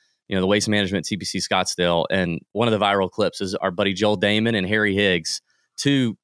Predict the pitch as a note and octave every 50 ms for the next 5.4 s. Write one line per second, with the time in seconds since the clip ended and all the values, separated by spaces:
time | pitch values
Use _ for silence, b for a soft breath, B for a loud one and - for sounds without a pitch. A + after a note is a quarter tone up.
0 | - - - - - C#3 C#3 B2+ A2 F2+ - - D2+ - - - - - G#2 G2+
1 | F#2+ - - G#2 F#2+ F2 F#2 E2 D#2+ - G#2 F#2 E2 D#2 F2 F#2+ G2 - - _
2 | _ _ _ - B2 G#2+ B2+ C3 C#3 C#3+ B2+ C3+ C3+ B2+ A#2+ A2 G#2 A#2 A#2+ B2+
3 | C3 A#2 G2+ A2 A2 G#2 G#2 - _ _ - G2+ A2 B2 B2+ A#2 - - A#2 A2
4 | A2 F#2+ G2+ G#2+ G#2+ G2+ F2+ F#2+ G2 F2+ D#2+ D2+ D2+ _ _ _ _ _ _ _
5 | _ _ - A#2+ A#2 A2 - -